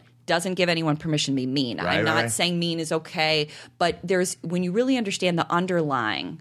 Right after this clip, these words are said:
Speaker 1: of what girls are taught at an early age, it makes sense why sometimes things feel more vicious.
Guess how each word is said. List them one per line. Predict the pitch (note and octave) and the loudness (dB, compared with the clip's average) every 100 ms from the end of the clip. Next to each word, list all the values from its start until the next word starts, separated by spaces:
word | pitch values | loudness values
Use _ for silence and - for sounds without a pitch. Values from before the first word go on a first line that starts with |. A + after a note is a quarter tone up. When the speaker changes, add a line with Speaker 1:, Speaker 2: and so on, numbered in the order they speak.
| - | -2
Speaker 1:
of | D#3+ | 0
what | E3 E3 | 0 0
girls | F3 E3 | 0 0
are | E3 | -2
taught | D#3 - E3 D#3 | -6 -2 2 2
at | D3+ | 2
an | C#3 | 0
early | C3 D3 C#3+ - | 0 2 2 0
age, | F#3+ G3+ C#3+ C3+ - - - | -2 0 0 -2 -8 -18 -2
it | F3+ | 0
makes | F#3+ G3+ A3+ | 2 0 0
sense | - - B3 A#3+ C#3+ - - - - - | -2 2 2 2 2 2 0 -2 -10 -12
why | D#3+ D#3+ E3+ E3 F3+ | -4 2 4 4 2
sometimes | - F#3+ G#3+ - F#3 D#3+ D3+ D#3 - | 0 0 -2 -4 -2 0 2 0 0
things | F3+ E3+ D#3+ | 0 0 0
feel | - D#3 | -2 -2
more | D3 C#3 | -2 -4
vicious. | B2+ C3+ - - - - - | -4 -4 -4 -6 -4 -2 -2